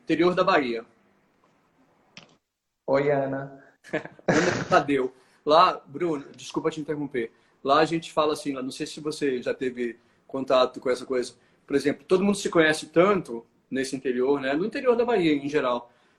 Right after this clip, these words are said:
Speaker 1: que fala assim, "Ah, Otávio de Julita." Fala, tipo,
Speaker 2: Sim.
Speaker 1: "Bruno, qual, qual é o nome da sua
Speaker 2: Baseado
Speaker 1: mãe?" Como chama sua mãe?
Speaker 2: Miriam.
Speaker 1: Como?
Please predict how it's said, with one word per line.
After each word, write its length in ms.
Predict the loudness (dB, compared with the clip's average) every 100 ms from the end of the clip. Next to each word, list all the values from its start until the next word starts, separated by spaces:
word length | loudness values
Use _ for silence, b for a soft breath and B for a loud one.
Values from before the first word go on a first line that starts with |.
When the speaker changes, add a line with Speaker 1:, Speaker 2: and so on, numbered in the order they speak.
| _
Speaker 1:
que 120 | -2
fala 200 | 4 4
assim, 180 | 4 0
"Ah, 240 | 2 2
Otávio 500 | 2 0 2 2 0
de 120 | -6 -8
Julita." 680 | -8 -6 -6 -6 -8 -10 _ _ _ _ _ _
Fala, 320 | 0 0 0
tipo, 180 | 2 2
Speaker 2:
Sim. 220 | 4 2 -2 -12 -14 _ -8
Speaker 1:
"Bruno, 360 | -2 0 -2
qual, 200 | -2 -2
qual 180 | 8 8
é 20 |
o 80 | 8
nome 120 | 6
da 60 | 6
sua 160 | 4
Speaker 2:
Baseado 180 | 2 0
Speaker 1:
mãe?" 140 | -4 -6 0 0 -2 -20 _ _ _ _ _ -10
Como 160 | -8
chama 220 | -4 -4 -4
sua 140 | -6
mãe? 240 | -6 -8 -10 -6 0
Speaker 2:
Miriam. 240 | 0 0 -8 -20 -20 -20 _ -2
Speaker 1:
Como? 380 | 2 2 0